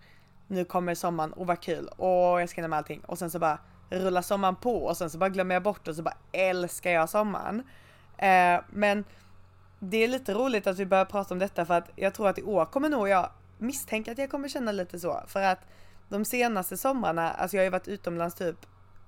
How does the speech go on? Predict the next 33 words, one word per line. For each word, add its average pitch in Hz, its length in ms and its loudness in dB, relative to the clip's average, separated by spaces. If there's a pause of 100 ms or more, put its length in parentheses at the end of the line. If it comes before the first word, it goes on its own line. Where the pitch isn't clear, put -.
(120)
mer, 180 500 0 (200)
antingen 185 360 -2
hela 202 320 2
sommaren 165 360 -2
eller 165 180 -2
typ 160 220 -4
halva 165 320 0
sommaren 151 360 -4
och 165 80 -8
hittat 165 260 -6
på 165 100 -6
grejer 160 280 -2
hela 160 200 -2
tiden 160 380 -6
liksom. 170 420 -8 (560)
Men 190 120 0
det 202 60 6
här 190 100 10
är 190 40 2
typ 220 160 -2
första 190 260 -4
sommaren 180 280 0
på 185 80 -4
länge 180 280 0
som 175 160 -6
jag 160 220 2 (320)
bara 170 460 4
kommer 165 280 -2
vara 156 160 4
typ 151 320 -6 (160)
hemma 160 320 -4
och 160 80 0
jobba. 190 500 0